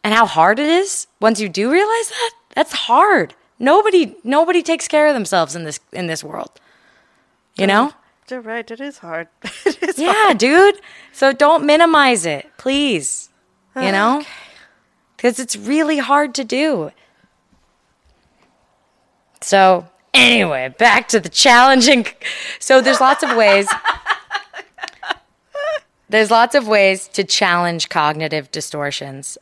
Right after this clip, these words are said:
Speaker 1: Um, there's a
Speaker 2: Okay.
Speaker 1: worksheet for it. There's actually a whole worksheet for it. Uh, there are, each cognitive distortion has its, like, equal and opposite other thought.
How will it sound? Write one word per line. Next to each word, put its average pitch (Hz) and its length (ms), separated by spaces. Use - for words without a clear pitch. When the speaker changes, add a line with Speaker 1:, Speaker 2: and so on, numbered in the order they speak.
Speaker 1:
Um, 143 460
there's 170 280
a - 60
Speaker 2:
Okay. 151 120
Speaker 1:
worksheet 226 440
for 233 300
it. 311 220
There's 180 140
actually 175 360
a 165 100
whole 196 420
worksheet 202 440
for 226 220
it. 285 140
Uh, 160 500
there 165 500
are, 151 460
each 226 280
cognitive 202 400
distortion 180 540
has 165 300
its, - 140
like, 156 260
equal 170 380
and 151 140
opposite 151 560
other 180 300
thought. 208 480